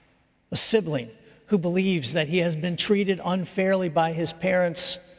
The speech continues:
his entire life. A Jack Nicholson-like neighbor who leers at you every time you walk out your door. He just happens to live next door to you. These people exist. We are, some of us, these people.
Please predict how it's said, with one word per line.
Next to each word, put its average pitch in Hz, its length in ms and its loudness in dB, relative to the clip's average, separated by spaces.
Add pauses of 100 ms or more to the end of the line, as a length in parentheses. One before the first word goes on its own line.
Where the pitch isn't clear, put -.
(200)
his 156 200 0
entire 180 480 2
life. 151 440 -2 (320)
A 185 80 4
Jack 208 360 0
Nicholson-like 160 840 0
neighbor 170 560 0 (840)
who 208 140 0
leers 208 520 2
at 156 200 -2
you 143 120 -2
every 180 220 2
time 196 220 0
you 185 100 -2
walk 175 280 0
out 170 180 2
your 160 140 0
door. 175 360 2
He 139 120 -6
just 151 240 -2
happens 170 380 0
to 170 80 -4
live 175 220 0
next 180 380 -2
door 220 280 0
to 170 120 -2
you. 120 260 -4 (1000)
These - 160 2
people 277 320 2
exist. 247 500 2
We 277 220 4
are, 269 580 2 (240)
some 196 240 0
of 143 140 -4
us, - 420 -2 (420)
these 156 180 -4
people. - 420 -8